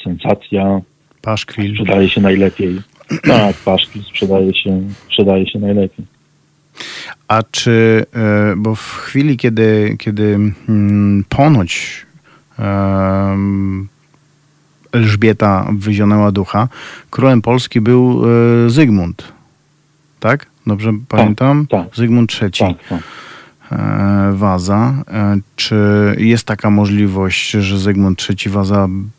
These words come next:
Speaker 2: miał dobre kontakty z, z rodzi-, rodziną Batorych?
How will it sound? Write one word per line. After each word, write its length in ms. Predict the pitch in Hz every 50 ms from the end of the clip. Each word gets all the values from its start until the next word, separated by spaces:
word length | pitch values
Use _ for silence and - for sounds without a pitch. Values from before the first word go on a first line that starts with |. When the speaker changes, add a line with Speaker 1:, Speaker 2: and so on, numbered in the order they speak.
| _ _ _ _ _ -
Speaker 2:
miał 260 | 110 107 104 98 95
dobre 260 | 92 101 92 98 95
kontakty 600 | - - 98 92 - 98 92 - - 104 98 95
z, 40 | 92
z 480 | 98 98 98 95 92 92 92 95 98 101 101 98 98 98 98 98
rodzi-, 280 | 98 101 98 92 95 -
rodziną 500 | 107 110 107 104 95 104 104 101 98 95
Batorych? 540 | 95 98 - - 127 156 185 190 - -